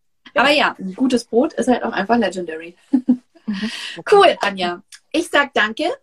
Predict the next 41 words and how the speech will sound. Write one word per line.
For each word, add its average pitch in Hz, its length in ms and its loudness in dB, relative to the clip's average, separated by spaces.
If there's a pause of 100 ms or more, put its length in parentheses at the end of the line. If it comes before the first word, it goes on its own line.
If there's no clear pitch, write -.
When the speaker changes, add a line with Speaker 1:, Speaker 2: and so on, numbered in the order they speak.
Speaker 1:
Danke 254 300 -2
für 254 100 -8
deine 220 300 0
Zeit. - 360 -6
Hat - 200 -4
Spaß 170 300 0
gemacht. - 460 -6 (160)
Speaker 2:
Auf - 360 -20
jeden 165 140 -14
Fall. 240 140 4
Speaker 1:
Und 240 300 8
Speaker 2:
Danke 185 100 -4
dir. 185 200 -10 (140)
Speaker 1:
wir 240 280 4
hören 208 120 -6
uns. - 300 -8 (300)
Und 226 100 0
ich - 120 -4
wünsche 240 140 2
dir 240 80 4
jetzt 226 80 -4
noch 208 80 -4
einen 196 40 -6
schönen 196 180 -6
Tag. 233 280 2
Danke 247 240 6
an 202 80 2
alle, 196 220 2
die 185 120 -6
zugeschaut 285 500 -2
haben, 240 300 0
zugehört 180 500 -2
haben. 240 320 0 (360)
Später 190 340 -2
dann 175 160 0
im 175 140 -6
Podcast. 226 640 -6 (360)
Ähm, 202 680 0 (120)
ja, - 140 -2 (680)
ich 196 120 -8
hoffe, 247 320 -4